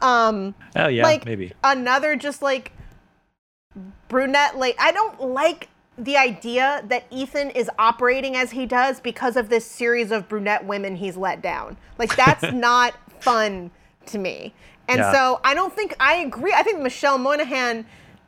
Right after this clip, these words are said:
Speaker 1: story was concluded beautifully in Fallout, but you can't help but think about her when you're being this, like, just parade of brown-haired women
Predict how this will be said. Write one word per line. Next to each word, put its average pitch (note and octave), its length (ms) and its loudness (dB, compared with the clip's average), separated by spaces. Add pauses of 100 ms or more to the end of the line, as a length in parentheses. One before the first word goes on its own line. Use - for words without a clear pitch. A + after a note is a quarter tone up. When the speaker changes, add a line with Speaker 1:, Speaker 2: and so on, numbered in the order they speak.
(220)
Speaker 1:
story G4+ 360 0
was C#4 180 2
concluded C4 560 -4
beautifully B3+ 520 -2
in G3+ 80 -4
Fallout, A3 580 4 (200)
but B3+ 160 -2
you B3+ 60 -12
can't G#4 320 0
help E4+ 280 0
but A#3 180 -2
think E4+ 200 -4
about A#3 260 4
her A#3+ 100 -4
when A#3 180 -4
you're A3 120 -2
being A#3+ 560 -6
this, A#3 220 2
like, A3 180 0
just - 200 -8
parade A#3+ 560 2
of G#3+ 220 -4
brown-haired G#3+ 600 2
women A3 440 -4